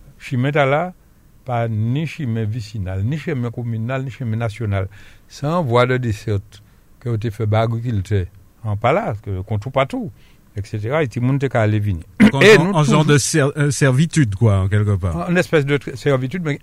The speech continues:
Speaker 1: extrêmement nécessaire pour que l'agriculteur puisse tirer produit, surtout, surtout banane,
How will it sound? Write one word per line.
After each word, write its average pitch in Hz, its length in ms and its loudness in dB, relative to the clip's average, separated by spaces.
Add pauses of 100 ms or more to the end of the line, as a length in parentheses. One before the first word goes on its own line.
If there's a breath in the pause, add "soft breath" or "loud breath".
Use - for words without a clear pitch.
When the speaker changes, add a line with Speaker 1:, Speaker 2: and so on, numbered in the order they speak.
Speaker 1:
extrêmement 156 420 -2
nécessaire 143 460 -2
pour 175 100 -10
que 160 60 -2
l'agriculteur 127 560 0
puisse 151 340 -6
tirer 151 320 0
produit, 151 600 2
surtout, 120 340 -6
surtout 131 280 -2
banane, 135 400 2